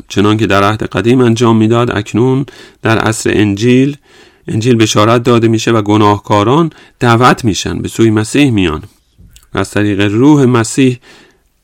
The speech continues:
متحول می‌شن، مسیحی می‌شن، بدل می‌شن به شاگردان مسیح.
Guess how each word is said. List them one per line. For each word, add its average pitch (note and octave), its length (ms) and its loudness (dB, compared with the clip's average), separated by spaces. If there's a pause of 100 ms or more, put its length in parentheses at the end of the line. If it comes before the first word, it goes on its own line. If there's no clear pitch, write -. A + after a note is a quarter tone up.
(180)
متحول A2+ 560 0
می‌شن، F2 360 -2
مسیحی A#2+ 440 2
می‌شن، G#2+ 400 0 (360)
بدل A#2+ 200 0
می‌شن A#2+ 280 0
به G#2+ 60 0
شاگردان G#2 600 0
مسیح. - 380 -6